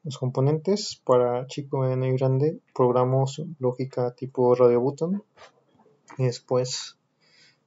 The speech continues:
añado los datos de los botones, este, para cada uno, para cada uno sus, sus métodos. Para limpiar, simplemente utilizo fill de un, de una instancia vacía, de una instancia nueva.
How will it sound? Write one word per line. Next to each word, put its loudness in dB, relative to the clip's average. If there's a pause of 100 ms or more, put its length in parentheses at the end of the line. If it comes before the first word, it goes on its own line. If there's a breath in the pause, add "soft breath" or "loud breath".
(140)
añado 6
los 2
datos 2
de 4
los 0
botones, -2 (120)
este, -6 (180)
para 4
cada 6
uno, 0 (140)
para -2
cada -6
uno -4
sus, -16 (1300)
sus -12
métodos. 2
Para 4
limpiar, 2 (460 loud breath)
simplemente 0
utilizo -4
fill -2 (880)
de 2
un, 0 (380)
de -2
una 2
instancia 0
vacía, 2
de 2
una 2
instancia -4
nueva. -2